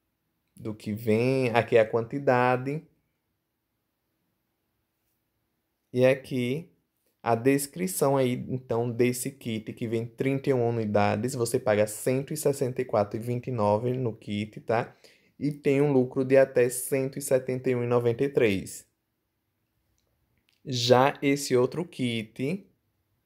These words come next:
com sessenta e oito unidades, o que vem neste kit, olha só, descrito, tá? Também tem aí a imagem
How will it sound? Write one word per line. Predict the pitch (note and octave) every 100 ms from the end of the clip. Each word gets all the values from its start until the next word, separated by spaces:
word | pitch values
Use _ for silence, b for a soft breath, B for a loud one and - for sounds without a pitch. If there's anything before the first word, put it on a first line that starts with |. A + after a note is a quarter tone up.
| _ _ _
com | B2 A#2+
sessenta | A#2 B2 A#2+ - - C#3+ D#3 -
e | D3+
oito | C3+ C3 B2
unidades, | A#2 G#2 G#2 G2+ A2+ C3+ - -
o | B2+
que | B2+
vem | A#2+ B2+
neste | C#3 C#3+ E3
kit, | - A#2+ A2+ A2+ - -
olha | A#2 A#2
só, | A#2+ - G#2 G2+ A#2+ - _ _ _ _ _ _ _ _ _ _ _ _ _ _ _ -
descrito, | A2+ A#2+ A#2+ - A#2 G#2 A2+ B2 D3+
tá? | - A#2
Também | B2 A2+ A2
tem | A#2 A2+
aí | A2 G#2+ G#2+ _ _ _ _
a | - G#2 G2 -
imagem | A#2+ A#2+ G#2+ F#2 G2 A2 C3 D3 F3+ F3